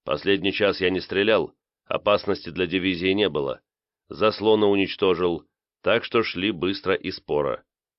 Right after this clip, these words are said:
А в селе я обнаружил немцев, очень много солдат и техники. Вот и предложил полковнику атаковать. То есть атакую я танками, а тот подчищает за мной.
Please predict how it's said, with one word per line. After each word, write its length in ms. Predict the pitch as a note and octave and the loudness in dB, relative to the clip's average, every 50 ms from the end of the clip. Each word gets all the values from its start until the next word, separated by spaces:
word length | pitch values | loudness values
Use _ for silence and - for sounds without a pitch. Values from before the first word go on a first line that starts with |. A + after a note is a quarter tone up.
| _ _ _ _ _ _ _ _ _ | _ _ _ _ _ _ _ _ _
А 160 | - - - | -2 -2 -2
в 80 | D#2+ - | -2 -2
селе 340 | - - A2 B2 C3+ C#3+ C3+ | -2 -2 2 4 4 4 6
я 100 | A#2+ A#2 | 4 2
обнаружил 520 | A2+ F2 G2 G#2 G#2+ A2 G#2+ F2+ G2+ G2 G2 | 2 2 2 2 2 2 2 0 0 0 2
немцев, 540 | G#2 G2 E2 D2 C2+ - - C2 - - _ _ _ _ _ _ _ _ _ | 2 0 -2 -2 -4 -6 -8 -8 -10 -12 _ _ _ _ _ _ _ _ _
очень 340 | - - G#2 G2 F#2+ G2+ F#2+ | -2 0 0 0 0 -2 -2
много 340 | G2+ G2+ G2+ G2 F2+ F2+ F2 | 0 0 2 2 0 0 -2
солдат 500 | - - D#2 D2+ D2 C#2 F2 G2+ G#2 - | -2 -2 -2 -2 0 0 0 0 0 -2
и 80 | F#2 | -6
техники. 640 | - - F2 D2 C#2 - C2 C2 - - C#2 B1 _ _ _ _ _ _ _ _ _ _ _ _ _ - | -4 -4 -4 -4 -4 -6 -12 -12 -10 -10 -12 -12 _ _ _ _ _ _ _ _ _ _ _ _ _ -10
Вот 260 | - D2+ A2 C3 B2 | -2 0 0 2 2
и 60 | D3 | 0
предложил 520 | B2+ C#3 C#3+ A#2 A2 G#2 F#2+ E2 G2+ B2 C3 | 0 0 0 2 2 0 2 2 0 -2 0
полковнику 640 | - G#2 F2+ E2+ - F2 F2 E2+ E2+ F#2 D2+ - E2 | 2 0 0 0 2 0 0 0 0 -4 -2 -2 -2
атаковать. 640 | D#2+ D#2 - - - F2 F2+ E2+ D#2 - - - _ _ _ _ _ _ _ _ _ _ _ | -2 -2 -4 -4 0 0 0 0 0 -2 -4 -12 _ _ _ _ _ _ _ _ _ _ _
То 140 | - G2 G#2 | 0 2 4
есть 200 | G#2+ G2 - - | 4 2 0 -4
атакую 580 | - G2 - A2 G2 - G2+ G#2 G2+ F#2+ F#2 F2 | -6 -2 -2 -2 -4 -2 -2 0 2 2 2 2
я 140 | F2+ F2 | 2 0
танками, 640 | D#2+ - E2 D#2+ D#2+ D2+ - F#2+ G2 G#2+ A2 G#2+ _ _ _ _ _ _ | 0 0 -2 -2 -2 -2 -4 -4 0 0 -2 -2 _ _ _ _ _ _
а 140 | - - D2+ | -4 -2 0
тот 240 | - A#2 C3+ C#3+ - | 2 0 0 0 0
подчищает 720 | - C#3 C#3 - - - C3 - - - E2 C#2+ D2 D2 C#2+ | -2 -2 -2 -2 -6 -4 -4 -4 -2 -2 0 0 0 -2 -2
за 140 | C#2+ D#2+ E2 | -2 -2 -2
мной. 380 | D#2+ D2+ C2 C2 C2 C2+ - | -2 -2 -4 -6 -6 -8 -10